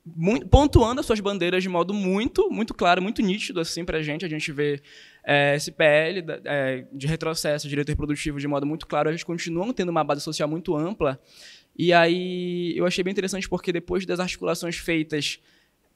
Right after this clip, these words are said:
de, por diversos movimentos, principalmente feministas, o, o presidente, ele conseguiu pontuar, né, ele co-, ele pontuou no Twitter hoje que ele se mostrava a favor da, da legalização nos casos que já estão estabelecidos por lei. Isso foi um ponto positivo.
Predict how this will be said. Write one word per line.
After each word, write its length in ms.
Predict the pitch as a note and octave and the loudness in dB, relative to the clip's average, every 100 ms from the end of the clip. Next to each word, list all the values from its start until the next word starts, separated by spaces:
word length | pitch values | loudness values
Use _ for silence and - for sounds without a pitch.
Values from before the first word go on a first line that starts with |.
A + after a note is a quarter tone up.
| _ - | _ -10
de, 120 | G3 | -6
por 160 | G3+ F#3 | -2 0
diversos 260 | E3+ G#3 G3+ | 0 0 -4
movimentos, 580 | F#3+ F#3 E3 F3+ F#3 - | -8 -4 -2 -2 -6 -8
principalmente 500 | - G3 G3+ E3 - | -4 -2 0 -2 -2
feministas, 720 | D#3 D3 F#3+ G#3 E3 D#3 - | -2 -2 -2 -2 -2 -4 -6
o, 300 | D#3+ - F3+ | -8 2 8
o 20 | |
presidente, 460 | F3 F3 E3+ F#3 G3 | 8 6 -2 -2 -2
ele 80 | |
conseguiu 500 | F3+ F3+ E3+ E3+ G3+ | -2 -4 -2 -2 -2
pontuar, 680 | G3 G3 G3 F#3+ E3+ F#3 G3+ | 0 -2 0 0 2 2 -2
né, 140 | F3 D#3 | -4 -4
ele 80 | D3+ | -4
co-, 160 | D#3+ | -6
ele 140 | D#3 - - - | -6 -6 -8 -4
pontuou 240 | D#3 D#3+ | -2 0
no 80 | D#3 | 0
Twitter 380 | D#3 E3+ F3+ D#3 | -2 -2 -2 -2
hoje 240 | E3+ F3+ | -2 -4
que 120 | F3 | -6
ele 120 | E3 | -4
se 100 | E3+ | -4
mostrava 320 | D#3+ E3 D#3 D#3+ | -4 -4 -4 -4
a 40 | |
favor 340 | F3 E3 E3+ | -6 -4 -2
da, 340 | F3 D3+ B2+ B2+ _ _ - _ _ _ | 2 2 0 -4 _ _ -20 _ _ _
da 80 | D3 | 0
legalização 680 | D3+ D3+ D3+ D3+ - E3 F3 | 2 2 -2 -4 -4 -2 -2
nos 140 | F3 | -2
casos 240 | E3+ E3+ | -4 -4
que 100 | - | -6
já 60 | F3 | -6
estão 140 | F3 | -4
estabelecidos 420 | F3 F#3 F3 E3+ - | -4 -2 -4 -4 -4
por 160 | F#3+ | -2
lei. 120 | F3 | 0
Isso 120 | F#3+ G3+ | -2 -4
foi 140 | G#3 | -4
um 40 | |
ponto 220 | B3+ A3 - | -2 -4 -2
positivo. 540 | D3 - B2+ A2 | -4 -2 -4 -6